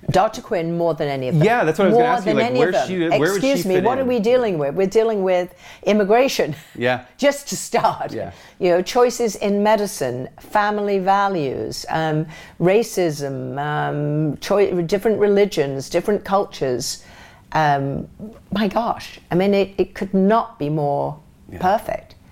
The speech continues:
Speaker 1: You know, pollution of the environment with, um, you know, with the gold mining. I mean,
Speaker 2: Yeah.
Speaker 1: it's, it literally, it ticks off every box. So hopefully someone there will listen and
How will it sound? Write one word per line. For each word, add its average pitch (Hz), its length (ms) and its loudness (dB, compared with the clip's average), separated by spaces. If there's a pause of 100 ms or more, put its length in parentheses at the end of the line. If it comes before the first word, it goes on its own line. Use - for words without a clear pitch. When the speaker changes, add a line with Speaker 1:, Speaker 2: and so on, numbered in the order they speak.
(600)
Speaker 1:
You 156 80 0
know, 160 200 2
pollution 208 540 0
of 190 80 2
the 190 100 4
environment 180 580 -2
with, 143 320 -4
um, 131 580 -6
you 147 80 -4
know, 123 60 -6
with 131 180 -4
the - 60 -2
gold 156 560 -2 (600)
mining. 120 560 -6
I 143 40 -8
mean, 156 220 0
Speaker 2:
Yeah. 165 60 0
Speaker 1:
it's, - 280 -6
it - 200 -4
literally, 151 480 0
it - 160 -2
ticks - 280 -6
off 131 160 0
every 120 220 -2
box. - 400 -4
So 127 260 0 (420)
hopefully 185 440 -2
someone 143 380 -6
there 127 180 -6
will 120 240 -8 (120)
listen 123 380 -4
and 120 180 -10